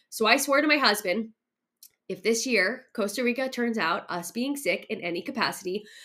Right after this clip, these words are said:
I am never going back because it is too much of an expensive vacation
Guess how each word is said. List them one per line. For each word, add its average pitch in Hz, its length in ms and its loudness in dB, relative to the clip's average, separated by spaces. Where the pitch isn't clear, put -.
I 220 80 4
am 262 160 4
never 196 240 2
going 190 340 -2
back - 380 2
because 240 280 2
it 269 80 -2
is 294 140 0
too - 160 -6
much 311 180 0
of 311 120 -2
an 302 120 2
expensive 233 440 -2
vacation 226 640 0